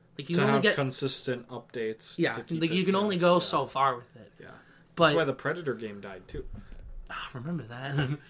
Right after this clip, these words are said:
Speaker 2: That came
Speaker 1: Yeah.
Speaker 2: from the Friday the thirteenth people,
Speaker 1: Yeah.
Speaker 2: I think.
Speaker 1: What did, did the Friday the thirteenth people do Texas Chainsaw?
Speaker 2: No.
Speaker 1: Did they do Evil Dead?
Speaker 2: No.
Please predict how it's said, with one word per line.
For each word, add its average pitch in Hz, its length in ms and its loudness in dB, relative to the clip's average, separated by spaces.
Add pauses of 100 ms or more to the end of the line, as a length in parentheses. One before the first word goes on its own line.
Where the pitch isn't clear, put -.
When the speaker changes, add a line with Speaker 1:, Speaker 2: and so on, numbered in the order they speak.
(520)
Speaker 2:
That 160 100 -8
came 226 140 -4
Speaker 1:
Yeah. 131 60 -2
Speaker 2:
from 123 140 -6
the 110 80 -6
Friday 104 380 -8
the 101 120 -12
thirteenth 104 480 -14
people, 110 340 -16 (520)
Speaker 1:
Yeah. 196 160 -4
Speaker 2:
I 143 40 -6
think. 113 260 -16 (140)
Speaker 1:
What 190 220 6
did, 269 180 0 (720)
did 208 200 0
the 233 60 -2
Friday 226 300 0
the 311 140 0
thirteenth 226 480 -6
people 240 200 -10
do 226 140 -10
Texas 202 420 -4
Chainsaw? 190 580 -12 (160)
Speaker 2:
No. 113 160 -14 (720)
Speaker 1:
Did 151 200 -2
they 156 100 -2
do 143 140 -8
Evil 127 220 -12
Dead? 123 220 -14 (1300)
Speaker 2:
No. 123 640 -12